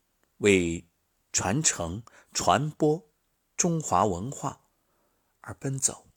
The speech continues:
这类人啊，有一个共同的特点，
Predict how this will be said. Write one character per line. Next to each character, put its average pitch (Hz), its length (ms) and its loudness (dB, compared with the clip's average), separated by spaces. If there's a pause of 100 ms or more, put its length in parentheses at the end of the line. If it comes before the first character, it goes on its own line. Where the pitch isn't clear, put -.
(2500)
这 240 160 8
类 139 180 8
人 76 260 -6
啊， 78 280 -12
有 82 160 -4
一 71 100 -4
个 95 140 0
共 131 180 -4
同 78 220 -10
的 87 80 -6
特 - 240 -4
点， - 260 -16